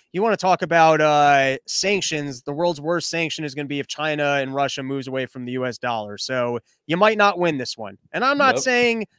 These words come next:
Speaker 1: that you and I are a hundred percent right in the world's moving away from dollars. I'm just saying that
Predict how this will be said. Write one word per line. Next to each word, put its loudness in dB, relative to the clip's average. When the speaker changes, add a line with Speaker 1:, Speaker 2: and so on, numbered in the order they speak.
Speaker 1:
that -2
you 0
and 2
I 4
are 4
a 0
hundred -2
percent -4
right 0
in -6
the -2
world's 0
moving -4
away 2
from -8
dollars. -2
I'm 0
just -6
saying 0
that 0